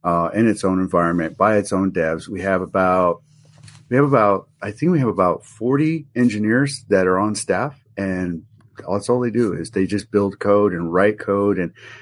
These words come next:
do feature requests. And so if there's issues, our roadmap is public, like, all those things, as people say there's issues, like, that's why it's done so fast with us, because we have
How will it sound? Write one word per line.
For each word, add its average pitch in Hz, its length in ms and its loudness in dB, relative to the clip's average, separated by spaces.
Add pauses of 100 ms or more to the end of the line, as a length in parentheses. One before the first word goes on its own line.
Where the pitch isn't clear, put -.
(180)
do 110 100 2
feature 107 400 0
requests. 98 680 0
And 85 180 -8
so 90 140 -4
if 85 120 -4
there's 92 300 0
issues, 110 760 0
our 82 100 -4
roadmap 113 520 0
is 101 100 -8
public, 101 680 0
like, 95 260 -6
all 135 200 2
those 123 240 0
things, 104 480 0 (600)
as 101 120 -2
people 135 260 2
say 117 160 2
there's 101 220 0
issues, 98 340 -2
like, 90 160 -2
that's 104 240 0
why 95 140 4
it's - 140 -4
done 98 280 2
so - 180 -4
fast - 540 -2
with 85 140 -20
us, 82 220 -10
because 87 420 -6
we 85 140 -6
have 85 440 0